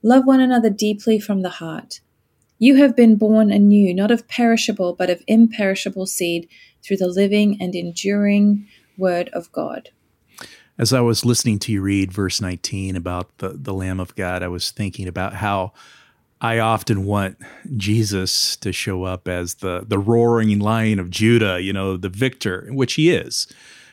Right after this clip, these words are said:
Speaker 2: But often the way that I experience him is as the lamb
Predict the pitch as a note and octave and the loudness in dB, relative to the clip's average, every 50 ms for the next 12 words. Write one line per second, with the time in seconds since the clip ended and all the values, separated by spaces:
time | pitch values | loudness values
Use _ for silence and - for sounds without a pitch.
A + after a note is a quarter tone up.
0 | _ _ _ - G#2 G#2 G#2 G#2+ A2+ A#2 - C3+ A2+ G#2+ G#2 G#2 G2+ G2+ F#2+ G2 | _ _ _ -6 -4 -2 0 0 -2 -2 -2 0 0 0 0 0 0 0 -2 -2
1 | F#2+ F#2+ F#2 F2 - - - - - D#3+ - A#2 G#2 G2 F#2 - - - G2 F#2+ | -4 -4 -4 -6 -6 -6 -8 -6 -4 -4 -2 -2 -2 -4 -4 -6 -8 -8 -8 -8
2 | G2 G2+ G2 - G#2 G#2 G2 - - - - _ - G#2 A2 B2 C#3+ D3+ - - | -8 -8 -6 -6 -6 -6 -6 -8 -10 -12 -14 _ -8 -6 -4 -4 -4 -4 -6 -12